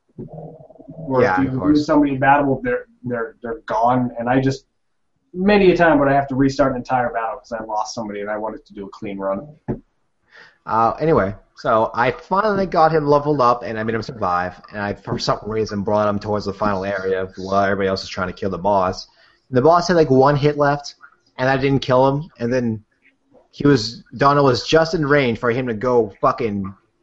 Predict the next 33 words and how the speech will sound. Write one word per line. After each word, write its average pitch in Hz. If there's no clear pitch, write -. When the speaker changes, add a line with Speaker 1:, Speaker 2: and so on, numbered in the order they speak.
Speaker 2:
rush 123
down 131
and 127
kill 135
him. 147
Speaker 1:
<laughs> -
Speaker 2:
And 151
I, 151
I, 139
how 143
long 165
did 185
that 175
game 180
come 165
out? 180
Oh, 143
it 127
must 147
have 113
been, 104
what, 98
a 95
year 104
and 131
a 113
half 123
ago 170
Speaker 1:
It -
Speaker 2:
or 240
Speaker 1:
was -
Speaker 2:
something? 254
Speaker 1:
two -